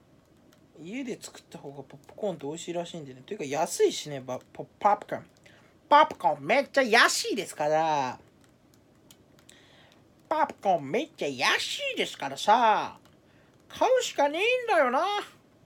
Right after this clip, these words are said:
でもどのポップコーンの種が美味しいとかあんのかな。ポップ、ポップ、ポップ、ポップ。いや、うぜえな。神ウサギロペうぜえな、あれ。今見るとめっちゃムカつくな、あいつら。腹立ってきた。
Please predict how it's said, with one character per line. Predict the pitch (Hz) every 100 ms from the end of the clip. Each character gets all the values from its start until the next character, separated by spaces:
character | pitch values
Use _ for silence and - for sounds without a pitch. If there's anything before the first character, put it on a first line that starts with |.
| _ _ - - - -
で |
も | 165 160
ど | 262
の | 415
ポ | - 185
ッ |
プ | -
コ | - 208
ー |
ン |
の | 151
種 | 147 170
が | 127
美 |
味 | 156
し | 170
い |
と | 156
か | 123
あ |
ん | 123
の | 123
か | -
な。 | - - _ _ _ _ _ _ _ _ _ _ _ -
ポ | 285
ッ | 311
プ、 | - - _ _
ポ | -
ッ | 349
プ、 | 349 - _ _ -
ポ | 311
ッ | 320
プ、 | -
ポ | 349
ッ | 349 - -
プ。 | -
い |
や、 | 123
う | 131 143
ぜ | 185
え | 185
な。 | 170 170 170 _ - -
神 | 190 220
ウ |
サ | 233
ギ | 190
ロ | 165 180
ペ | 160
う |
ぜ | 156 196
え |
な、 | 165
あ | 127
れ。 | 117 - _ _ _ _ _ _ _ _
今 | 165 180
見 | 147
る | 131
と | 123
め | 131
っ | 135
ち | 160
ゃ |
ム | 160
カ | 151
つ | 156
く | -
な、 | 151 127
あ |
い | 120
つ | -
ら。 | - - _ _ _
腹 | - - 160
立 | 170 -
っ |
て | -
き | -
た。 | -